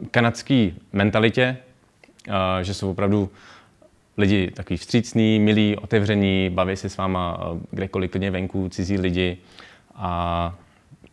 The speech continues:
občas si říkají takový ty vtipy, hodně Američani mají narážky, že, eh, Kanaďani, eh, hodně často říkají jako "pardon" a "sorry", takže opravdu jdete po ulici a no, někdo se k vám jenom přiblíží, tak hnedka "ježiš, pardon, pardon, omlouváme se". Takže to opravdu asi vychází,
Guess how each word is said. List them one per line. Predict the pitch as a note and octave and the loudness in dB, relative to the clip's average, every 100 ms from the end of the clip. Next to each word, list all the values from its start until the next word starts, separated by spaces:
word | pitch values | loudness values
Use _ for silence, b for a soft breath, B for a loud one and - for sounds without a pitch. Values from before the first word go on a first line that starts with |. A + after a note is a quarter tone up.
| _ - - - | _ -20 -20 -8
občas | A#2 G2+ F#2 | -4 -4 -2
si | G2+ | -2
říkají | F#2+ F#2+ | 0 0
takový | F2+ G#2 | 0 0
ty | G#2+ | 0
vtipy, | - F2 G2 | -2 -4 -4
hodně | F#2 F2+ | -4 -4
Američani | E2+ E2+ F#2 - F#2 | -4 -4 -4 -4 -6
mají | F2+ F2+ | -6 -6
narážky, | F2+ C#2+ F2 - F2 | -6 -6 -10 -8 -6
že, | F#2 | -8
eh, | E2+ - - - - F2+ F2+ - | -10 -16 -20 -20 -14 -8 -8 -4
Kanaďani, | G2 F#2 F#2 F#2 F#2 F2+ E2 | -2 0 0 -2 -2 -4 -6
eh, | - - - | -14 -14 -8
hodně | G2 F#2 | -4 -4
často | G2 G2 F#2+ | -4 -6 -6
říkají | F#2 F2 | -6 -8
jako | - | -10
"pardon" | - G#2+ G#2 G2 | -6 -4 -4 -6
a | |
"sorry", | F#2+ G#2+ G2+ G2 | -8 -6 -4 -4
takže | F#2 F2+ | -6 -6
opravdu | F#2 G2+ G2 | -2 0 0
jdete | F#2+ G2+ | 2 0
po | G2 | 2
ulici | F#2 F#2+ - | 2 0 0
a | - | 0
no, | G#2 F#2+ - B B - | 0 0 -4 B B -2
někdo | G#2+ G2+ | 2 2
se | F#2+ G#2 | 2 2
k | |
vám | G2+ G2 | 2 2
jenom | G#2 | 2
přiblíží, | G#2 A2 F#2+ F#2 G2+ | 0 0 2 2 0
tak | F#2+ G2+ | 0 -2
hnedka | G2+ G2 B B | -2 -6 B B
"ježiš, | - A2 | -10 -8
pardon, | G#2+ G#2+ A2 | -6 -4 -4
pardon, | G#2 G2+ G#2+ G2+ | -4 -4 -4 -6
omlouváme | G#2 G#2+ G#2+ | -8 -6 -6
se". | G2 G2+ G2 - | -6 -8 -10 -10
Takže | G2+ G2+ | -4 0
to | A2+ | 2
opravdu | G2 A#2+ A#2 | 4 4 2
asi | - | 2
vychází, | A2 A#2+ G#2+ G#2+ A2 | 0 4 2 4 2